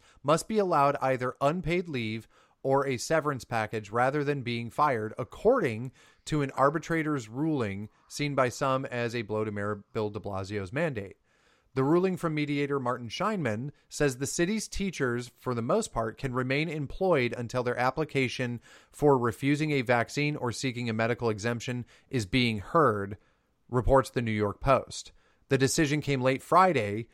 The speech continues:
and found teachers who resigned because they refused to get shots also will not immediately lose their jobs, but will be able to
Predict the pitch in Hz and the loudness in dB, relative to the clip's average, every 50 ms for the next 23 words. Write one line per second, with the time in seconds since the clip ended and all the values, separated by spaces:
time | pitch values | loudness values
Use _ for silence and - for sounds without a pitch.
0 | _ _ _ - 135 131 113 - 147 139 139 131 - - 165 156 - 180 175 - | _ _ _ -4 -2 0 2 2 2 2 2 0 -2 -4 -4 -2 -2 -4 -4 -2
1 | - 170 156 139 135 123 104 123 127 131 139 143 143 131 - 135 127 117 127 123 | -2 -2 0 0 0 0 2 2 2 2 2 0 -2 -2 -2 -4 -4 -2 -2 -2
2 | 117 117 107 - - 123 131 131 - 151 139 151 143 - - - 190 180 151 131 | 0 -2 -4 -4 -2 -2 -2 -2 -4 -4 -2 -2 -2 -2 -2 0 4 4 4 4
3 | 123 - - - _ - _ _ _ _ - - 170 226 277 320 - - 175 135 | 2 0 -6 -14 _ -20 _ _ _ _ 2 6 6 6 6 4 2 2 2 2
4 | 104 92 82 90 - _ _ _ _ - 135 139 139 139 135 135 143 151 - 156 | 2 0 -4 -10 -14 _ _ _ _ -2 0 0 2 4 4 4 4 2 2 0
5 | 143 143 143 135 139 147 135 143 131 127 127 123 123 117 107 123 117 110 104 131 | -2 0 0 0 -2 -2 -2 -2 -2 -2 -2 -2 -2 -2 -2 -2 -2 -2 0 2
6 | 196 226 202 135 110 107 101 110 - - - _ _ _ _ _ _ - 151 160 | 2 4 4 4 2 0 -4 -6 -10 -12 -14 _ _ _ _ _ _ 2 4 4
7 | 147 156 160 156 135 151 147 139 135 143 147 170 185 185 - - 175 160 151 147 | 6 6 4 4 4 0 0 0 0 0 0 0 -2 -4 -4 -4 -2 -2 -2 -2
8 | 139 131 | -4 -6